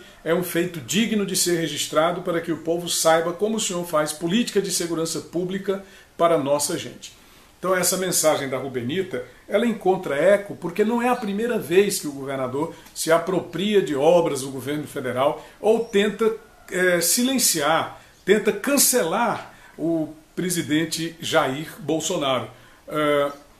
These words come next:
recentemente, o governador fez a entrega de quarenta e três viaturas para as polícias civil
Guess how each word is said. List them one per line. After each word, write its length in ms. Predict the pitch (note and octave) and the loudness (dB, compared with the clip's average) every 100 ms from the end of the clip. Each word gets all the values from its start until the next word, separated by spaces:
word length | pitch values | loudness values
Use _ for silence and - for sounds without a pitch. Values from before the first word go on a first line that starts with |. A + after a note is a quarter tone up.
| - - | -20 -6
recentemente, 800 | F3 E3+ C4 A#3+ D#3+ G3 G3+ D#3+ | 0 2 0 0 -2 0 0 -2
o 40 | |
governador 480 | D3 E3 D#3+ C#3 E3+ | -4 -2 -2 0 -2
fez 240 | - E3 | -2 -2
a 60 | D#3+ | -2
entrega 340 | C3+ D3 E3 | -2 2 2
de 100 | E3 | 0
quarenta 680 | - G3+ F3 E3+ A#3+ A#3+ A3+ | 0 4 6 4 2 -2 -4
e 40 | - | -8
três 440 | - F3+ G#3 G3 | 2 4 4 4
viaturas 580 | F#3+ E3 - E3 F#3 F3+ | 2 2 0 -2 0 0
para 180 | F3 E3 | 0 -2
as 80 | |
polícias 440 | - D#3 E3 D#3+ D3+ | -4 -4 -2 -2 0
civil 580 | E3 B2 C3+ G3 G#3+ | -2 -4 -4 -4 -4